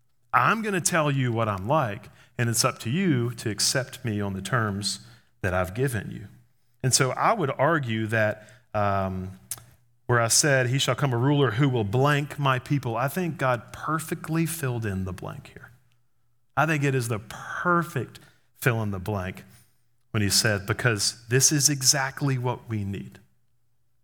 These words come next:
God knows exactly what we need as a people. And he says, "How am I gonna fill in that, that blank?" And he, "I'm gonna fill it in with shepherd." So th-, this morning, what I would like to do, uh, we're gonna kinda go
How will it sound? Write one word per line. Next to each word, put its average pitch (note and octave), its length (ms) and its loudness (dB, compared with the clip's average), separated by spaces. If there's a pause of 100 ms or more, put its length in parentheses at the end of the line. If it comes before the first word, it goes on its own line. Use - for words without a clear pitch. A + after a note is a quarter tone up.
(140)
God D3+ 240 2
knows E3+ 300 2
exactly C3+ 800 2
what D#3 240 2
we C3 200 2
need A2+ 240 2
as G2 140 0
a G2+ 60 -4
people. - 480 -14 (580)
And A#2 60 0
he G#2+ 40 2
says, G2+ 220 2
"How C3+ 140 0
am C#3 80 0
I B2+ 80 0
gonna B2 160 -4
fill A2+ 260 -2
in G#2 120 -2
that, G2+ 180 -2
that F#2+ 160 -2
blank?" F#2 260 -4
And G2+ 100 -4
he, G2 60 -2
"I'm G2+ 280 -4
gonna F#2+ 120 -2
fill F#2 220 -6
it F2 80 -8
in F2+ 160 -10
with - 280 -12 (300)
shepherd." - 680 -10 (640)
So C#3 80 6
th-, D#3+ 140 2
this F#3+ 200 2
morning, D3+ 240 6
what C#3+ 100 4
I C#3 40 4
would B2+ 100 0
like A#2+ 200 2
to - 80 -2
do, G2+ 300 -2 (760)
uh, F#2 340 0
we're G2+ 100 -2
gonna G#2 140 -2
kinda A2 220 -2
go A2 320 0